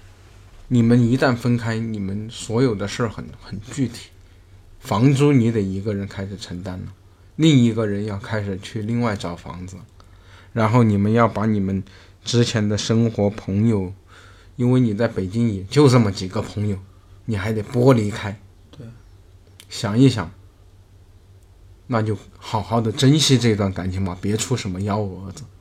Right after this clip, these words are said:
Speaker 2: 嗯。
Speaker 1: 小心翼翼地呵护着两个人的关系。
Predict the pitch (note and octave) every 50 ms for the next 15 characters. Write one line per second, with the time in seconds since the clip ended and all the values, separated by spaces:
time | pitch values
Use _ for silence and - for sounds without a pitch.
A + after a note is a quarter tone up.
0 | - - - - A#2+ A2+ G#2 G#2 G#2 - - - - C#3+ G#2 F#2 G2 F#2+ - C3+
1 | B2+ B2+ C3 C3+ C3 A#2+ A#2 A2 G#2+ G2 G2+ F#2+ - - A#2 G#2+ G#2 - A#2+ G#2
2 | F#2 G2 F#2 F#2 E2 F2 F#2 F#2+ F#2 F2+ F2 F2 F2+ F#2+ - - - G2 G2+ G2+
3 | - -